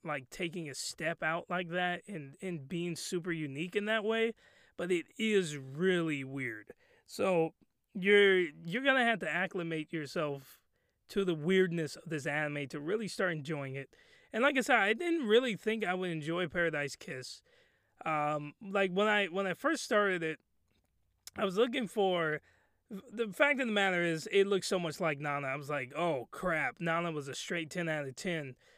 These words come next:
This one, it should be just as good." Uh, so, like, I'm gonna get hooked from episode one. So I was really disappointed when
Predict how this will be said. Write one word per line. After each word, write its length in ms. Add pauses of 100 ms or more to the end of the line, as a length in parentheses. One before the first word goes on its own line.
(380)
This 260
one, 400
it 340
should 440
be 180
just 300
as 160
good." 360 (400)
Uh, 440
so, 340
like, 320
I'm 160
gonna 180
get 260
hooked 180
from 120
episode 360
one. 240
So 140
I 100
was 100
really 240
disappointed 680
when 460